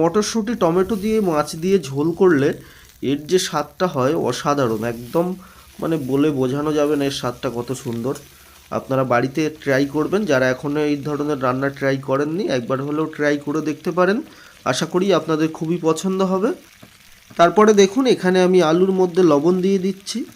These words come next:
স্বাদ মতো, দিয়ে আমি অল্প একটু নেড়ে নেব। তারপরে অ্যাড করব কাঁচা লঙ্কা। যে কোনো সবজি রান্নাতে কাঁচা লঙ্কা দিলে কি হয়, স্বাদটা অনেকটাই সুন্দর হয়। কালারের জন্য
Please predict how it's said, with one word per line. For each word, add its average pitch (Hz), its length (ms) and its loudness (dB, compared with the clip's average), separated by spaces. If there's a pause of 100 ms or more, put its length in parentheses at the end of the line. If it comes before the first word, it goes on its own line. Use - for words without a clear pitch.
(160)
স্বাদ 147 280 0
মতো, 170 300 -2 (1700)
দিয়ে 185 220 4
আমি 190 200 4
অল্প 175 280 4
একটু 196 280 2
নেড়ে 208 320 6
নেব। 214 220 2 (760)
তারপরে 147 360 2
অ্যাড 165 180 2 (120)
করব 165 200 2
কাঁচা 160 340 0
লঙ্কা। 185 380 4 (1300)
যে 131 180 4
কোনো 233 220 2
সবজি 185 440 0
রান্নাতে 220 420 2
কাঁচা 190 320 2
লঙ্কা 202 340 4
দিলে 202 260 2 (120)
কি 185 120 -6
হয়, 208 200 -2
স্বাদটা 151 400 -4
অনেকটাই 160 400 0
সুন্দর 196 420 -2
হয়। 202 260 -4 (760)
কালারের 160 420 2
জন্য 185 240 2